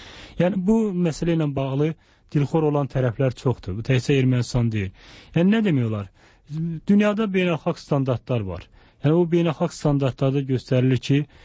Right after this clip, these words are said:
ümumilli daxilin və yaxud da büdcənin neçə faizi təxminən hərbi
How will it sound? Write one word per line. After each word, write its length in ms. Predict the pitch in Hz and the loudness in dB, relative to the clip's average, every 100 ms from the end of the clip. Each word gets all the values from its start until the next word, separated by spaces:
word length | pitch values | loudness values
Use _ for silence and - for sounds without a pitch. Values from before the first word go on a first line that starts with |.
| - - | -20 -2
ümumilli 420 | 151 151 151 156 139 | 2 4 2 0 0
daxilin 440 | 139 127 131 139 | 0 0 0 0
və 140 | 135 131 | 0 0
yaxud 180 | - 127 | 0 -2
da 80 | |
büdcənin 480 | 127 123 127 135 131 | 0 0 2 4 4
neçə 200 | 123 135 - | 2 -2 0
faizi 380 | 120 113 127 - | 0 0 -2 0
təxminən 400 | 123 123 127 117 | -2 2 2 4
hərbi 380 | 117 117 120 | 2 2 2